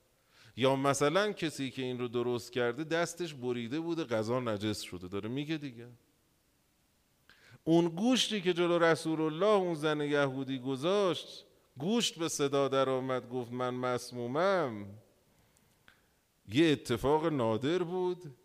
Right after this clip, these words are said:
یا همه چیز فرکانس رسول همه چی رو می‌فهمید؟ اتفاق نا-، معجزه نیست، او می‌فهمید.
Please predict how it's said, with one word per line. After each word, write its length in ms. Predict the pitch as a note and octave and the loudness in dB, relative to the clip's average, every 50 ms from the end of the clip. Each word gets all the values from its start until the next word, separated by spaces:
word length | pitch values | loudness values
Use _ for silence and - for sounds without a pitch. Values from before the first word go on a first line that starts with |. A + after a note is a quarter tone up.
| _ - | _ -6
یا 140 | G2+ G#2+ | -4 -4
همه 360 | G#2 G#2 A#2 A2+ A#2 C#3+ F#3+ G#3 | -4 -2 -2 -2 0 0 -2 -2
چیز 360 | - - G#3+ G#3 F3+ D3+ C3+ | -4 -6 -8 -8 -8 -8 -8
فرکانس 600 | - - B2 A#2+ A#2+ A#2 - A#2+ A#2 A2+ A2 A2+ | -6 -4 -4 -2 -2 -4 -4 -4 -4 -6 -6 -6
رسول 460 | A2+ A2 A#2 A#2 A2+ - D#3+ F3+ F3+ | -4 -2 -2 -2 -2 -2 -4 -4 -2
همه 260 | D#3 C#3+ C#3 D#3+ G3+ | -2 -2 -2 -2 -4
چی 160 | F#3+ D#3+ G3+ | -4 -4 -4
رو 100 | F#3+ F3+ | -4 -4
می‌فهمید؟ 840 | E3 D#3 C#3+ B2 A#2+ A#2 G#2 G2 G2 F#2 D#2+ - - - - - _ _ _ _ _ _ _ _ _ _ _ _ _ _ _ _ _ _ _ _ _ - | -4 -4 -6 -4 -2 -2 -2 -4 -6 -8 -12 -16 -18 -20 -20 -20 _ _ _ _ _ _ _ _ _ _ _ _ _ _ _ _ _ _ _ _ _ -20
اتفاق 420 | - - - A2+ A#2+ D3+ D#3 D#3+ | -12 -10 -10 -6 -4 -2 -2 -2
نا-، 220 | D#3+ D#3 D3+ D3+ D3+ | -2 0 0 0 0
معجزه 560 | C#3 C#3+ D3+ D#3 D#3+ D#3+ F#3 G3 G3 A3 A3 | 0 0 -2 -2 -2 -2 -2 -2 -2 -2 -2
نیست، 360 | G#3 F#3+ D#3 A2+ G#2 - - - | -2 -4 -6 -8 -10 -12 -18 -18
او 180 | - D3 D#3+ D#3+ | -14 -12 -10 -8
می‌فهمید. 560 | D#3+ D#3+ C3+ A#2 G#2+ E2 D#2+ D2+ A#1+ - | -8 -8 -8 -8 -10 -10 -10 -14 -18 -20